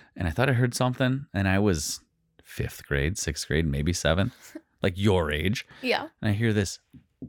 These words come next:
Speaker 1: and I was like, "What?"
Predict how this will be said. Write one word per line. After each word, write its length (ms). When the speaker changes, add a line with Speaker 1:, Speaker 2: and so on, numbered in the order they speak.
Speaker 1:
and 120
I 80
was 180
like, 280
"What?" 480